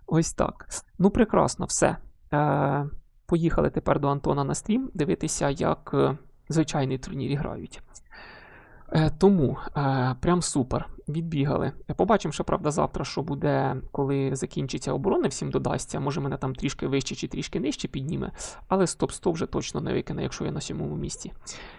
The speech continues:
Е, тоді це прекрасно. Е, синдиката, то ж ці, е, цигани.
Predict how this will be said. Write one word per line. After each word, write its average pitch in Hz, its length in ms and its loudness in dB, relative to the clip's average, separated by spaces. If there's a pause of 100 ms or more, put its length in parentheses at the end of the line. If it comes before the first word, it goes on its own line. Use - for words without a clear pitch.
(120)
Е, 143 140 0
тоді 190 520 0
це 151 360 -2
прекрасно. - 680 -4 (1800)
Е, 165 240 4
синдиката, 208 720 6
то 254 280 4
ж - 160 -4
ці, 143 300 2 (280)
е, 151 500 2 (1800)
цигани. 196 440 6